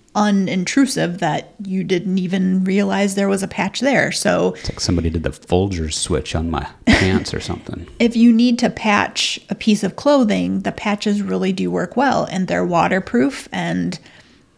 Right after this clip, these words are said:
Speaker 1: you can buy all different colors. So instead of throwing a piece of clothing away, like a winter jacket,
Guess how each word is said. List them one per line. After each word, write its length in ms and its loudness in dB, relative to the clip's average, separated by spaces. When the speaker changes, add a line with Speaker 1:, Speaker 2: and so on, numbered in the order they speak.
Speaker 1:
you 140 2
can 160 4
buy 240 2
all 180 2
different 300 2
colors. 600 0
So 380 2
instead 420 2
of 460 2
throwing 800 0
a 60 0
piece 240 -4
of 80 -4
clothing 340 -2
away, 480 0
like 240 -4
a 220 -2
winter 320 -4
jacket, 720 0